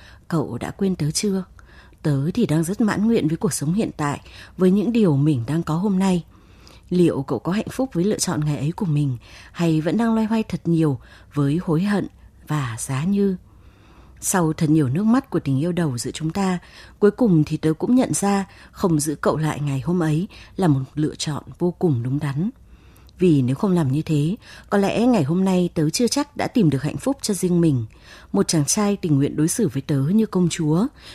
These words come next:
tình nguyện khiến tớ vui và cho tớ những cảm giác thật tuyệt vời. Quên cậu, tớ đã rất vui. Vậy còn cậu thì sao?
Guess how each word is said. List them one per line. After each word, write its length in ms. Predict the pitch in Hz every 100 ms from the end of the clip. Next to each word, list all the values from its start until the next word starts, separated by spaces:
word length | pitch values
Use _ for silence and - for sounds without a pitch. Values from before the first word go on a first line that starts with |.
| - -
tình 160 | 202
nguyện 320 | 190 208 170
khiến 180 | 175 185
tớ 160 | 180 185
vui 300 | 220 247 233 - - -
và 240 | 175 151
cho 180 | 113 165
tớ 260 | 156 143 143
những 220 | 165 180
cảm 240 | - 175
giác 260 | 123 190 -
thật 160 | 202 -
tuyệt 160 | 156 -
vời. 280 | 151 143 127 104 - - - - - - -
Quên 200 | - 170
cậu, 260 | 147 160 143 - - - -
tớ 260 | 139 139
đã 140 | 165 -
rất 240 | 262 -
vui. 260 | 220 202 185 - - - -
Vậy 280 | 175 - 131
còn 160 | 147 131
cậu 180 | 143 -
thì 160 | -
sao? 360 | - 190 196